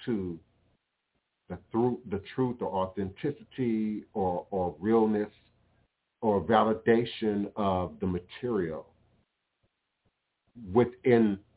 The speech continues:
the video. So I, I think one of the, you know,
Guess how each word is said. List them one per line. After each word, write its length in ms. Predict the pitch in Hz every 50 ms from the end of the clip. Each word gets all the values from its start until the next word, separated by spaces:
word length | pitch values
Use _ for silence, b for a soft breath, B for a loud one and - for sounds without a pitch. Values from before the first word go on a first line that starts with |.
| _ _ _ _ -
the 80 | 92
video. 480 | 76 90 87 78 78 78 73 71 69 60 _ _ _ _ _ _ _ _ _ _ _ _ _ _ b b b _ _ _ _ -
So 340 | 135 123 117 110 104 - - - -
I, 200 | 123 123 123 120
I 20 | 117 -
think 180 | - 147 143 -
one 280 | 120 127 139 147 165
of 120 | 160 143 -
the, 400 | 131 123 120 117 110 107 107 - - _ _ _ _ - -
you 180 | 110 110 123 117
know, 380 | 110 101 95 90 87 87 78